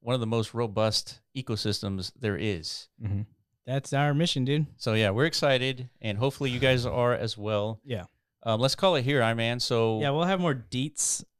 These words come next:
Speaker 2: <clears throat> like, actual official details on Mscribe and stuff like that in the coming, hopefully by next week. You know, we're really gonna,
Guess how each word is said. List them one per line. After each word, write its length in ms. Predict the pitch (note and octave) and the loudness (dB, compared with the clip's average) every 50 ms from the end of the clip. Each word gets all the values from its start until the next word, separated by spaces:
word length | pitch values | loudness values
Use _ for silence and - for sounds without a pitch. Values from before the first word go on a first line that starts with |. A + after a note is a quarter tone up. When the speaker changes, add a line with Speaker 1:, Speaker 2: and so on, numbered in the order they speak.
| _ - | _ -4
Speaker 2:
<clears throat> 300 | G#3+ A#3 A#3 - G#2+ C3 | 0 4 6 6 6 6
like, 180 | B2+ A2 G#2+ G2+ | 4 2 0 0
actual 340 | A2 B2 B2+ - - B2+ A2+ | 0 0 0 0 0 0 0
official 340 | A#2+ - - C#3 - - C#3 | 0 0 0 0 0 0 0
details 440 | B2+ C3 C3 B2+ - C3+ C3 C3 B2+ | 0 0 0 2 4 6 6 8 6
on 100 | A#2+ A2+ | 6 6
Mscribe 580 | A2+ A#2 A2+ - - - A#2 A2 A2 A2 A2 G#2+ | 6 6 4 4 2 2 2 4 4 4 4 2
and 140 | G#2+ G#2+ | 0 0
stuff 220 | - - A2 G#2+ - | -2 -4 -6 -4 -4
like 140 | G#2+ G#2+ - | -6 -6 -4
that 160 | A2 G#2+ G#2+ G#2+ | -4 -4 -2 -2
in 60 | G#2+ | -4
the 80 | A2 | -4
coming, 460 | - - A#2+ A2 G#2+ G#2+ G#2 G2+ G#2 - _ _ _ _ _ | -4 -2 -2 0 0 0 0 0 -2 -6 _ _ _ _ _
hopefully 300 | - E3 G3+ G3+ G3+ E3 | -4 -4 -2 2 2 2
by 160 | B2 A2+ G2+ | 2 2 2
next 280 | G2 G#2 A2+ G2 - - | 2 0 0 -2 -4 -6
week. 300 | A2 G#2 F2+ E2+ - - | -8 -8 -8 -8 -6 -4
You 60 | G#2 | -2
know, 100 | G#2 G2+ | -2 -2
we're 120 | G2+ A2 A#2+ | 0 0 2
really 220 | B2+ C3 C3 B2 | 4 4 4 4
gonna, 160 | A#2 A2+ G#2 | 4 2 0